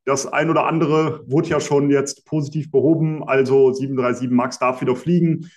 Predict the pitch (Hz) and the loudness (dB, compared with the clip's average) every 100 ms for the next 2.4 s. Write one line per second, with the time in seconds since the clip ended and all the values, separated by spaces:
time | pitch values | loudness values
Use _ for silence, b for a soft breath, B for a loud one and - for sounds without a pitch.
0 | B - 143 139 147 147 143 139 139 139 | B -2 0 2 2 2 0 0 0 2
1 | 135 120 127 131 127 127 - 143 - 139 | 2 -2 -4 -6 -2 0 2 0 0 -2
2 | 135 135 135 131 | 0 2 0 -4